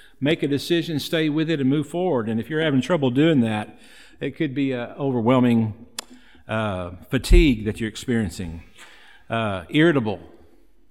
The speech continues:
being irritable can be a sign that fatigue is overwhelming you.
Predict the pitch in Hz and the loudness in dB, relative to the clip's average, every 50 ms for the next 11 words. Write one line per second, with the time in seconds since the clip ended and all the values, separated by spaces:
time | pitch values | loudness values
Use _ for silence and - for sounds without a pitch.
0 | - - 117 123 131 147 127 131 147 156 151 139 127 101 107 95 - - - - | -20 -10 -4 -2 -2 0 0 2 2 2 0 0 -2 -4 -8 -10 -12 -16 -20 -20
1 | - - - - - - - - - - - - - - - - - - - - | -20 -20 -20 -20 -20 -20 -20 -20 -20 -20 -20 -20 -20 -20 -20 -20 -20 -20 -20 -20
2 | - - - - - - - - - 123 117 101 123 123 117 113 104 98 92 - | -20 -20 -20 -20 -20 -20 -12 -6 -4 -2 0 0 2 2 2 0 -2 -4 -6 -6
3 | - - 131 120 123 123 117 117 110 107 104 104 113 120 117 113 110 104 101 - | -2 0 2 2 4 4 2 2 2 0 -2 -4 -4 -4 -4 -2 -2 -4 -6 -10
4 | - - - - - - - - - 135 - - - 151 139 131 123 113 - 117 | -14 -20 -20 -20 -20 -20 -10 -6 -4 -2 0 0 2 4 4 4 4 2 0 -2
5 | 104 101 90 117 120 117 110 104 110 113 120 120 110 107 104 101 101 101 98 90 | -4 -2 -2 -2 -2 -2 -2 0 0 2 2 2 2 2 2 0 -2 -4 -8 -10
6 | 85 82 | -12 -16